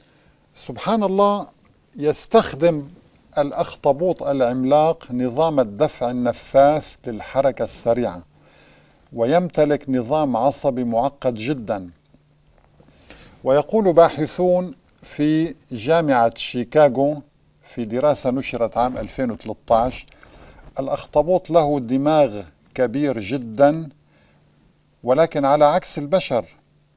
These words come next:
أو الفقاريات الأخرى، فإن دماغ الأخطبوط ينتشر عبر جسده، وهذه ميزة غريبة جدًا لهذا الكائن. كذلك للأخطبوط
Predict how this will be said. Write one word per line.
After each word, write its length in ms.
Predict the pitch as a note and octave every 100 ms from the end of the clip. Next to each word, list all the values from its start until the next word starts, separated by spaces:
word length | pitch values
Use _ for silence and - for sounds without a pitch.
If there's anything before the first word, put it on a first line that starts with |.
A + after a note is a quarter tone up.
| _ _ _ _ _
أو 100 | C3
الفقاريات 720 | A#2+ - - B2 B2+ D3 -
الأخرى، 400 | B2 A#2+ A2 F#2+ - _ _ - _
فإن 480 | - - C3+ F3 D3+
دماغ 420 | B2 D3 E3+ C3+
الأخطبوط 920 | B2 B2 D3+ - - C3 C#3 D#3 D#3 B2
ينتشر 640 | C#3 D#3 - C3 - A#2+
عبر 280 | B2+ C3+ A2+
جسده، 840 | G2 C3+ - A#2+ G#2 A2 B2+ D3 - _ _ _
وهذه 640 | A#2 G2 C#3+ B2 A#2+ A#2
ميزة 420 | B2+ C3 B2+ G#2 A#2
غريبة 420 | A2 A#2 B2+ A2
جدًا 340 | G2+ A#2+ A#2
لهذا 380 | G#2+ G#2 A#2 A2
الكائن. 480 | G#2+ - A#2 G#2+ F#2+ E2+ _ _ _ - _ - _ _ -
كذلك 560 | C#3 F3 G3+ F#3+ -
للأخطبوط 1120 | D#3 D#3 E3+ - - D3+ D3 F3+ F#3 F#3 -